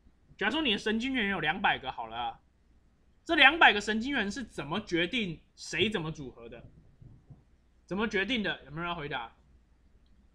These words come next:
随机的嘛，是随机的吧，对不对？至少在最开始的时候是随机的啊，对不对？那是不是会有人效果比较好，有人效果比较不好？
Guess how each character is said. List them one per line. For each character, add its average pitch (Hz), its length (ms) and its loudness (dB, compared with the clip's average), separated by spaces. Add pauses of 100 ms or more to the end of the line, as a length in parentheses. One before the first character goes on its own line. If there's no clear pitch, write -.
(2250)
随 170 220 -2
机 202 200 -4
的 220 120 4
嘛， 139 140 -8 (1400)
是 220 120 -10
随 170 180 -2
机 165 160 -10
的 180 80 -4
吧， 131 220 -8
对 151 80 -10
不 156 60 -6
对？ 160 200 0 (520)
至 226 100 -10
少 175 140 -4
在 208 120 -6
最 214 180 -4
开 202 220 -2
始 180 140 -10
的 143 80 -10
时 135 80 -14
候 175 100 -8
是 175 120 -14
随 143 180 -10
机 147 160 -14
的 151 100 -4
啊， 131 140 -6
对 139 100 -12
不 139 60 -10
对？ 143 200 -6 (1500)
那 262 80 -2
是 311 120 -4
不 294 80 -2
是 294 60 2
会 320 160 6
有 196 80 6
人 170 140 0
效 233 200 -2
果 160 160 -6
比 127 60 -16
较 175 140 -4
好， 135 180 -10
有 117 80 -14
人 120 80 -14
效 160 160 -10
果 127 120 -14
比 110 60 -20
较 123 120 -18
不 139 100 -16
好？ - 180 -20